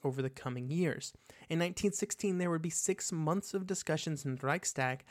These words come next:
that eventually led to an agreement between the manufacturers and the government.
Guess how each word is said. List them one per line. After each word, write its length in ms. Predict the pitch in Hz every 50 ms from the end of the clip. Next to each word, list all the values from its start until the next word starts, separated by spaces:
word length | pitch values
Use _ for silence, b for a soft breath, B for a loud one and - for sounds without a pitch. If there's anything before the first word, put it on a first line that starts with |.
| B B B B
that 120 | - 160 165
eventually 520 | 170 156 170 180 196 - - - 240 240
led 280 | 202 180 175 180 185 185
to 100 | - -
an 80 | 220 220
agreement 540 | 226 214 185 175 170 165 165 165 170 - -
between 320 | 156 - - - 143 135
the 40 | 131
manufacturers 840 | 127 127 123 120 120 - - 170 180 180 - - - 185 185 175 -
and 100 | - 135
the 60 | 139
government. 520 | 139 143 156 151 143 131 117 - - -